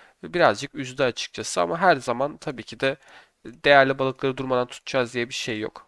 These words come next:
Bu arada bayağıdır ben bir saatlik olan balık bonusunu alamıyorum açıkçası arkadaşlar. Yani o olduğu zaman aslında çok güzel değerli balıkları gösteriyor.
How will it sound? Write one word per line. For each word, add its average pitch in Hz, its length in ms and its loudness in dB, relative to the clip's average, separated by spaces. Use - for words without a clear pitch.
Bu 180 80 6
arada 180 320 0
bayağıdır 131 520 6
ben 131 100 0
bir 131 180 -2
saatlik 131 540 -2
olan 147 280 -2
balık 127 260 -2
bonusunu 113 440 -2
alamıyorum 117 480 -4
açıkçası - 460 -8
arkadaşlar. - 600 -8
Yani - 120 0
o 131 60 -6
olduğu 143 400 0
zaman 139 300 2
aslında 135 240 0
çok - 200 -10
güzel 123 280 0
değerli 117 320 2
balıkları 120 340 -2
gösteriyor. 113 680 -6